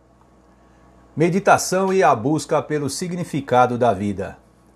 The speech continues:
Hoje vamos aproveitar a situação atual no mundo e falaremos sobre a meditação e a busca pelo significado da vida.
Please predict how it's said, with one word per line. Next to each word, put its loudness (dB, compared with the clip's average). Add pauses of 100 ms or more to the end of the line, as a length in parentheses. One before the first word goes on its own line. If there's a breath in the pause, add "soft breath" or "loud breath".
(960)
Hoje 4
vamos 0
aproveitar 2
a 2
situação -4
atual 4
no -2
mundo -2
e -2
falaremos -2
sobre -2
a 2
meditação -2
e 0
a 4
busca -4
pelo -6
significado -6
da 2
vida. -8